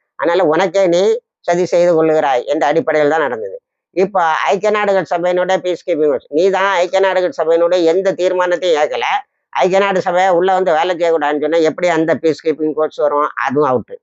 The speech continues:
அதனால நீ தோக்குறது, இது தோல்வியை ஒத்துக்கொண்டு காசா பகுதியிலிருந்து முற்றாக வெளியேறுவதை தவிர வேற வழி இல்லைங்கிறதா இப்ப நிலைமை.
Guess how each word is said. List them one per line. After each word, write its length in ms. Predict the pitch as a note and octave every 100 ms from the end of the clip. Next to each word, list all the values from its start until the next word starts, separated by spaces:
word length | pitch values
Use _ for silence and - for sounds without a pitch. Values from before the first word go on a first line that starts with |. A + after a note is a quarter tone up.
| _ _ _ _ _
அதனால 680 | D3+ F#3 E3 A2 C3 F#3+ E3+
நீ 180 | D#3+ C3+
தோக்குறது, 580 | F3 G#3 G3 F#3 F#3 F#3 -
இது 180 | C#3+
தோல்வியை 420 | B2 D#3+ G3+ G#3 G3
ஒத்துக்கொண்டு 840 | E3 F#3 G3 E3 D3 D3 F3 A3+ - _ _ B2
காசா 400 | C#3 F#3+ G3+ F#3
பகுதியிலிருந்து 560 | F#3 F#3 F#3 F3 F#3+ F#3
முற்றாக 460 | D#3+ - F#3 F3
வெளியேறுவதை 560 | D#3+ F3 F#3 E3 D#3+ D3+
தவிர 320 | D#3 E3+ F#3
வேற 200 | D#3+ D#3
வழி 260 | C#3+ F3 F3
இல்லைங்கிறதா 500 | E3+ E3+ D#3+ D#3 F#3
இப்ப 340 | E3 E3 G3
நிலைமை. 380 | D#3+ D3+ D3